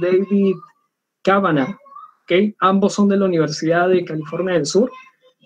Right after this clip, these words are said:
Por si acaso el link ahí lo estoy dejando también para que lo puedan ver. Está bajito. Entonces,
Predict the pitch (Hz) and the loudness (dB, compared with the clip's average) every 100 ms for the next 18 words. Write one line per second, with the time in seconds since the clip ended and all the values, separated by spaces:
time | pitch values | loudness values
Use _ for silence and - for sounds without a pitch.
0 | _ _ _ _ _ _ 160 156 156 180 | _ _ _ _ _ _ -2 0 0 0
1 | 180 202 185 196 202 185 175 185 - 180 | 0 0 2 2 0 0 0 -2 -2 -2
2 | 175 190 185 185 160 175 180 170 156 143 | 0 0 -2 -2 -2 -2 0 0 -2 -4
3 | 165 165 165 180 214 _ _ _ _ - | -2 0 0 0 -2 _ _ _ _ -4
4 | 190 185 175 - 202 214 - _ _ _ | 0 0 0 0 0 -2 -6 _ _ _
5 | _ _ _ _ _ _ _ 233 233 269 | _ _ _ _ _ _ _ -2 2 2
6 | 170 156 147 - | 0 -4 -6 -10